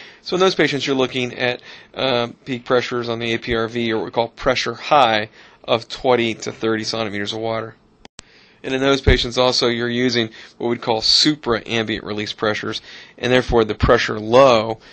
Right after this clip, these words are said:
is between five to ten centimeters of water. Now, the other thing about A P R V that's really unique is the differences between the inspiratory and expiratory time ratio.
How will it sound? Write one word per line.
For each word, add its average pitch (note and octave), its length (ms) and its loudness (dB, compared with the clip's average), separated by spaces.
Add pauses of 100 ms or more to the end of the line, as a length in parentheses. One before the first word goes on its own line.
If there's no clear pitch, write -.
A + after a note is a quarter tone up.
(140)
is A2 240 0
between A2 400 -2
five A2+ 400 4
to A2 80 -8
ten A2 260 0
centimeters A2 480 0
of A2 60 -4
water. A2 380 2 (1900)
Now, C#3+ 140 -2
the C#3 120 2
other E3 120 8
thing D3+ 160 -2
about B2+ 340 0
A C3+ 140 2
P B2+ 180 2
R A#2+ 140 4
V B2+ 120 2
that's - 560 -2
really C3+ 520 6
unique A#2 440 0
is B2 220 2
the C3 60 -2
differences C#3 540 2
between C3 200 0
the B2 140 0
inspiratory B2+ 640 4
and A#2 100 -4
expiratory A#2+ 480 0
time A#2 320 2
ratio. A#2 480 0